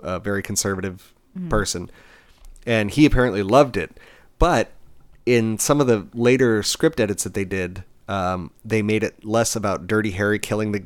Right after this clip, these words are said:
Speaker 1: the bad guy at the end outside of the law. It was some other police sniper. And he didn't like that. He wanted it to
Speaker 2: Really?
Speaker 1: specifically be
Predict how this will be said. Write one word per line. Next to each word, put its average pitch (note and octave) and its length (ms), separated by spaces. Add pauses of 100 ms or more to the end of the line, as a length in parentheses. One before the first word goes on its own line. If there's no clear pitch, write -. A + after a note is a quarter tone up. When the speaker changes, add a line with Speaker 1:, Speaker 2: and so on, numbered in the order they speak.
Speaker 1:
the G#2+ 160
bad G2+ 260
guy G#2 160
at G2 100
the G#2 120
end G2 220
outside G2 400
of G#2 40
the A2 60
law. A2+ 320
It D#2 160
was F#2 140
some - 260
other F#2+ 220
police G2+ 300
sniper. G2 420 (520)
And G2+ 220
he B2 140
didn't A#2+ 180
like A#2+ 220
that. E2+ 200
He A#2 120
wanted G#2+ 240
it F2+ 80
to G#2 100
Speaker 2:
Really? F3+ 240
Speaker 1:
specifically C3+ 540
be F#2 540